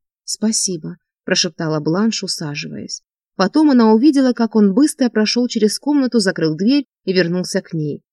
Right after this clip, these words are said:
Она почувствовала сильный толчок в груди, словно сердце подпрыгнуло вверх и упало на прежнее место.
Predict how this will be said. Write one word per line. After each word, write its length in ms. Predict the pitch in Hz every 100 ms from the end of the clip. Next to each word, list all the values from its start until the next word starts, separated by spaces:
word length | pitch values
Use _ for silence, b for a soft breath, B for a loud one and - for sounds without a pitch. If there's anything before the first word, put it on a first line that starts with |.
| _ -
Она 200 | 185 165
почувствовала 680 | 165 - 233 - 196 190
сильный 360 | 185 262 269 220
толчок 460 | 202 175 170 220 190
в 80 |
груди, 420 | 170 214 233 190 156
словно 360 | - 160 151
сердце 400 | 156 208 220 -
подпрыгнуло 640 | 196 170 - 208 196 190 185
вверх 360 | 180 269 262 -
и 100 | 208
упало 420 | 190 - 262 254
на 160 | 226
прежнее 460 | 208 180 165 170 180
место. 520 | 160 143 - - 202